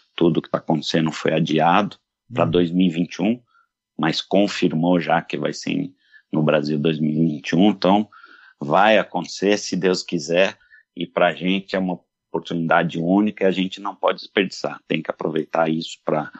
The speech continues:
Speaker 2: É, sem
Speaker 1: pra
Speaker 2: dúvida.
Speaker 1: fomentar o kart, incentivar e, e até pra novas empresas entrarem, conhecerem o mundo do kart pra, pra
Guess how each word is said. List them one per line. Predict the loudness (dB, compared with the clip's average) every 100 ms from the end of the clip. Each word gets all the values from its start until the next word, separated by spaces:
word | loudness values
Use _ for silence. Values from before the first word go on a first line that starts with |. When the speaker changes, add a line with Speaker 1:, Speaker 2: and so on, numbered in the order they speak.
| -14
Speaker 2:
É, | -12 -14
sem | -16 -14 -4
Speaker 1:
pra | -2
Speaker 2:
dúvida. | -2 -6
Speaker 1:
fomentar | -2 2 4 2 0 2 2
o | 2
kart, | -2 0 2 2 -4 -16 -16 -20 _ _ -12
incentivar | -8 -2 -2 0 -4 -2 2 2 2 -2 _ -20 -20 -12
e, | -6 -6 -4 -4
e |
até | -4 -2 -2
pra | 0 0 0
novas | 0 2 4 2 -2 -10 -10
empresas | -14 -6 -2 0 -2 -6 -10
entrarem, | -12 -4 0 2 0 -6
conhecerem | -14 -18 -10 -2 0 0 -4
o |
mundo | -4 -6 -8
do | -10
kart | -2 0 0 -2
pra, | -2 -2 _ _ _ -6
pra | -4 -2 -2 -4 -8